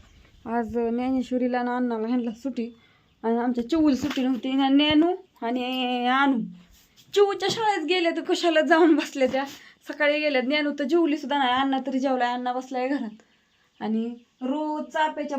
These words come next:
फुलांनी देव सजावलं जातात आमचं, आमच्या आत्या रोज सजावत्या त्या, असं सजावत्यात.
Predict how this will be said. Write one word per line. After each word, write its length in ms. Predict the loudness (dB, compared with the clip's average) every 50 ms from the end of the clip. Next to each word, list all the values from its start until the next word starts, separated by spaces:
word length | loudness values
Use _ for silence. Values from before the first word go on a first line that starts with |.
| -6
फुलांनी 380 | -6 -6 -4 -2 -2 -2 -2 -4
देव 400 | -2 0 2 2 2 0 -2 -4
सजावलं 480 | -4 -4 -4 -2 -2 -2 -2 -2 -4
जातात 300 | -4 -4 -4 -6 -8 -10
आमचं, 240 | -10 -12 -10 -8 -6
आमच्या 280 | -4 -4 -4 -4 -4 -6
आत्या 200 | -6 -4 -6 -6
रोज 180 | -6 -6 -8
सजावत्या 460 | -8 -8 -6 -4 -4 -4 -6 -6 -8 -10
त्या, 120 | -10 -12 -16 -18 -20 _ _ _ _ _ -20 -20 -20 -20 -20 -20 _ -20 -20 _ _ _ -20 -20 -20 -20 -20 -20 _ -20 _ _ _ _ _ _ _ -20 -20 _ _ _ _ -20 _ _ -10
असं 240 | -10 -10 -10 -12 -14
सजावत्यात. 560 | -8 -6 -4 -4 -4 -4 -6 -8 -8 -12 -16